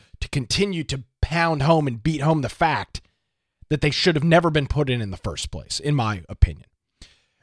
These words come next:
And, you know, s-, some people say, "Well, hey, maybe your opinion's wrong." Okay, that's fine, right? We're all entitled to our opinion. But what about the science?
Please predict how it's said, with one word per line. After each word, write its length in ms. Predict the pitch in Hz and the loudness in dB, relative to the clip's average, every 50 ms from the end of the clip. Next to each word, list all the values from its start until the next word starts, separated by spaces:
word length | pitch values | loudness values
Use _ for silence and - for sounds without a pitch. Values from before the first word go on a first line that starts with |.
| _ _ - | _ _ 0
And, 280 | 196 202 202 202 180 175 - _ _ _ _ _ _ _ _ _ _ _ _ | 2 2 2 2 0 -6 -10 _ _ _ _ _ _ _ _ _ _ _ _
you 80 | - 226 | 2 4
know, 40 | 240 | 4
s-, 160 | 202 - - - _ - | 4 4 2 0 _ 0
some 180 | - - 247 254 | 2 2 2 4
people 240 | 254 269 226 240 226 | 2 2 4 4 2
say, 220 | - - 254 233 | 4 4 2 2
"Well, 180 | 220 240 254 240 | 4 4 4 4
hey, 180 | 285 285 - | 4 4 2
maybe 300 | 131 135 156 202 226 269 | 2 0 0 0 0 0
your 120 | 233 233 220 | 0 0 0
opinion's 400 | - - 233 247 240 226 185 190 | 0 -2 -2 -2 -2 -4 -2 0
wrong." 380 | 214 254 294 339 - 87 - _ _ _ _ _ _ _ _ - | 2 2 2 2 0 -4 -8 _ _ _ _ _ _ _ _ 2
Okay, 320 | - 269 - - 254 285 302 _ _ _ _ _ _ _ _ _ _ _ _ _ - | 2 4 6 6 4 4 2 _ _ _ _ _ _ _ _ _ _ _ _ _ 0
that's 160 | 233 - - | 0 0 2
fine, 380 | - 285 294 311 269 254 170 - _ _ _ _ _ - | 2 2 2 2 0 -4 -6 -10 _ _ _ _ _ -2
right? 160 | - 185 247 262 | 2 2 4 6
We're 100 | 233 240 | 6 6
all 140 | 277 302 | 6 6
entitled 340 | 277 - - 202 175 156 143 | 4 2 2 2 2 2 2
to 120 | - 160 143 | 2 2 2
our 80 | - | 2
opinion. 480 | 160 - - 123 107 107 117 170 226 - _ _ _ _ _ _ - - - | 0 -4 -6 -8 -8 -6 -6 -8 -8 -10 _ _ _ _ _ _ -10 -4 -2
But 120 | 202 208 | 0 2
what 100 | 247 269 | 2 4
about 180 | 262 262 220 - | 4 4 2 0
the 80 | 190 | 0
science? 760 | - - - 233 247 311 330 160 104 - - - - - - | -2 0 0 0 0 0 -2 -4 -6 -8 -8 -8 -6 -8 -8